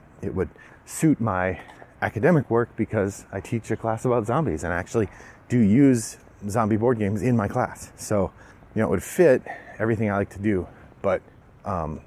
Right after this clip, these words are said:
uh, but I didn't wanna pay a hundred and forty dollars for it. And then I stopped by, um, another, uh, local game store where they tend to have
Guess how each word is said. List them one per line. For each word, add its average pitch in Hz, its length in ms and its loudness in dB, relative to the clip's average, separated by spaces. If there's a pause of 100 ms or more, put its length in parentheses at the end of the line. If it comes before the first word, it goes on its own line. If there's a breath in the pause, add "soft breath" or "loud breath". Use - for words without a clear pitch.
(880 loud breath)
uh, 113 160 4
but 101 160 2
I - 20 4
didn't 131 200 4
wanna 113 180 2
pay 107 160 2
a 92 60 2
hundred 95 180 0
and 78 100 -4
forty 76 220 0
dollars 71 280 -2
for 76 200 -4
it. - 80 -10 (140)
And 117 140 2
then 139 340 2
I 131 180 -4
stopped 110 480 -4
by, 101 480 2 (400 loud breath)
um, 87 340 -4
another, 104 540 2 (240)
uh, 87 180 -8
local 101 300 -2
game 104 220 -2
store 101 200 -2
where 104 160 0
they 98 140 0
tend 120 320 -2
to 117 60 -4
have 104 440 0